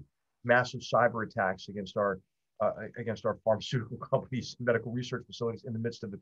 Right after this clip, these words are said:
pandemic. Australia, because, uh, Australia had the temerity to say, "Hey, maybe we ought to look into the origins of this, of this virus," uh, really experiencing massive cyber attacks across all sectors. The,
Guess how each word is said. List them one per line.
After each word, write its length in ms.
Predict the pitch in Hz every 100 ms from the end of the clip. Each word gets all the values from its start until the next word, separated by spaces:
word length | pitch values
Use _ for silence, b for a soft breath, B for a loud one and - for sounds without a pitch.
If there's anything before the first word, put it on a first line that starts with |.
| 98
pandemic. 420 | 104 101 98 85 _ _ _ _ _ _ 135
Australia, 540 | - - 147 151 110
because, 320 | 92 - 123 113
uh, 120 | 120 117 117
Australia 360 | - 139 127 127
had 140 | 123
the 60 | 120
temerity 480 | - 127 127 123
to 100 | 120
say, 200 | 117 113 104 _ _ -
"Hey, 80 |
maybe 200 | 147 165
we 140 | 180 165
ought 60 |
to 80 | 143
look 200 | 151 147
into 120 | 147
the 100 | 123
origins 380 | 131 135 127 123
of 120 | 117 110
this, 200 | 117 - _ 135
of 60 | -
this 140 | 131
virus," 560 | - 127 120 107 - - _ _ _ _ -
uh, 260 | 123 120 117 - 143 127
really 240 | 143 131 123
experiencing 560 | 135 - 143 127 127 113
massive 380 | 123 131 - 113
cyber 340 | 123 117 117
attacks 340 | 117 113 123
across 360 | - - 120 -
all 280 | 120 127 123 -
sectors. 600 | - 165 - - - - _ _ _ _ _ -
The, 260 | 127 123